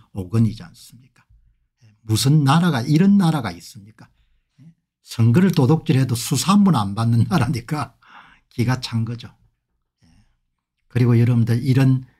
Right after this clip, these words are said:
선거 범죄가 단심제니까 그냥 완전히 그냥 방어막이 돼가, 선관위의 방어막이 돼가지고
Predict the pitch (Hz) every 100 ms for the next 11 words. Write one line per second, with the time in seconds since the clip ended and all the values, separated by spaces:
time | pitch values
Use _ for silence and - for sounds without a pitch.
0 | _ - - 113 117 147 117 110 123 117
1 | 113 104 110 117 - 147 151 151 156 104
2 | 90 113 _ _ _ _ _ _ 90 _
3 | _ _ _ _ _ _ _ 120 131 120
4 | - 92 90 127 190 180 165 151 156 160
5 | - _ _ _ _ _ _ _ - _
6 | _ 113 113 135 147 151 120 123 113 107
7 | - 113 107 123 120 110 98 104 120 127
8 | 117 98 101 117 104 101 104 98 101 104